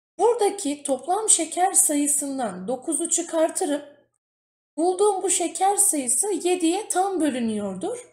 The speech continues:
Ve yediye bölerek kaç tane çocuğa yedi şeker verdiğini bulurum. Bu çocuk sayısı aynı zamanda bakın ne diyor? Üç şeker alıyor diyor son çocuk.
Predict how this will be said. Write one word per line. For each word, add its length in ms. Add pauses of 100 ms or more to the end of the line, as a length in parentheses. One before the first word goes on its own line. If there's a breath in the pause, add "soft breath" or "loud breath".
(460 soft breath)
Ve 40
yediye 560
bölerek 600 (540 loud breath)
kaç 260
tane 560
çocuğa 680 (260 loud breath)
yedi 260
şeker 560
verdiğini 600
bulurum. 480 (1000)
Bu 40 (120)
çocuk 400
sayısı 640 (160)
aynı 360
zamanda 540 (480 soft breath)
bakın 540
ne 280
diyor? 240
Üç 220
şeker 420
alıyor 500
diyor 180
son 260
çocuk. 460